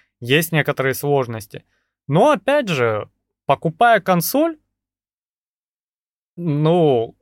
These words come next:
мы об этом говорили. Купить полноценную консоль или собрать системник. Да, щас цены очень сильно на железо попадали,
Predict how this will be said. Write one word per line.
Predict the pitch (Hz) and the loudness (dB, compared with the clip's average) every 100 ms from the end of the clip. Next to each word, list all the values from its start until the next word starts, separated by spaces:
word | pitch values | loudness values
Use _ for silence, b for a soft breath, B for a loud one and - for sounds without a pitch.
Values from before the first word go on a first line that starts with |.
| _ _ | _ _
мы | 165 135 131 | -2 2 2
об | 123 | 2
этом | 131 135 | 0 0
говорили. | 143 160 247 208 107 - _ _ _ _ _ _ _ | 2 2 2 0 -2 -10 _ _ _ _ _ _ _
Купить | - 175 175 151 101 _ _ _ _ _ _ | -2 -2 2 -2 -2 _ _ _ _ _ _
полноценную | 151 147 151 147 170 127 123 110 | 0 2 0 2 0 0 -4 0
консоль | 123 123 - 269 294 _ _ _ _ | 0 0 0 2 0 _ _ _ _
или | 151 214 | 0 0
собрать | - 156 123 127 - | 0 -2 0 0 0
системник. | - 123 - 120 107 104 - _ _ _ _ _ _ _ _ _ _ _ _ _ | -6 -6 -4 -4 -4 -8 -12 _ _ _ _ _ _ _ _ _ _ _ _ _
Да, | 143 143 160 | 0 4 4
щас | 123 127 - | 2 -2 -4
цены | - 156 196 175 | 0 2 4 2
очень | 151 190 202 170 151 | 2 2 2 2 -4
сильно | - 160 135 123 | -4 -4 -2 -2
на | 120 | -2
железо | 113 123 113 110 | 0 0 0 -2
попадали, | 117 - 113 110 123 | -8 -4 -4 -2 -8